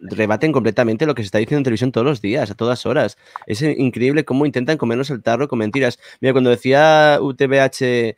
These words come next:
lo de esto de los nombres y los conceptos que se van inventando, yo cada vez que escucho un nombre nuevo tiemblo, porque se ve que tienen que justificar algo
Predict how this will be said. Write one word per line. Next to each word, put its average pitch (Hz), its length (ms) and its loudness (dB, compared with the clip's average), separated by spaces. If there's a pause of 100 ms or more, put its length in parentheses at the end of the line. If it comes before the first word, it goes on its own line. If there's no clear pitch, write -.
(320)
lo 117 200 2
de 113 400 2
esto 120 280 -2
de 110 180 -2
los 107 180 -4
nombres 120 320 -8
y 120 60 -12
los 104 140 -12
conceptos 117 400 -8
que 107 100 -14
se 104 80 -8
van 110 120 -2
inventando, 117 680 -2
yo 120 140 -4
cada 147 140 0
vez 143 80 -2
que 143 80 -10
escucho 131 260 -10
un 123 60 -2
nombre 110 200 -2
nuevo 120 300 -2
tiemblo, 127 560 -4
porque 101 240 -10
se 101 120 -8
ve 123 140 -2
que 120 140 -4
tienen 123 220 -4
que 160 80 -12
justificar 113 520 -4
algo 165 320 0